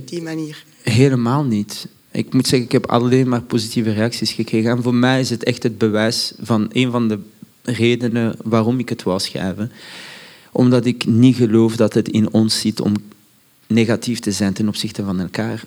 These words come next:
Speaker 2: En ik denk het kunnen verwoorden en voor mensen het kunnen lezen en dan zij die misschien niet de juiste woorden kunnen vinden om het gevoel te kunnen verwoorden en dan hebben we een gevoel van ontlading. Dus het is, eh,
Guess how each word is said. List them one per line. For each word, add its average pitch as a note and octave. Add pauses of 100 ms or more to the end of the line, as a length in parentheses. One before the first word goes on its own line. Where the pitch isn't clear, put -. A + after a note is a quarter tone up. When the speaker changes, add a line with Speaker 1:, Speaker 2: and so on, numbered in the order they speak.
Speaker 2:
En G2+
ik G2
denk G#2+
het -
kunnen A#2+
verwoorden A2+
en G#2+
voor G#2+
mensen G#2+
het -
kunnen G#2+
lezen C3
en A2
dan G2+ (520)
zij A#2
die A2+
misschien G#2+
niet A2
de A2+
juiste G#2+
woorden G#2+
kunnen G#2
vinden G#2+
om G#2
het G2+
gevoel G#2 (340)
te -
kunnen G#2+
verwoorden A2
en B2
dan G#2 (560)
hebben A2+
we A2+
een A2
gevoel G#2
van G2
ontlading. G2 (180)
Dus G#2
het -
is, - (960)
eh, A2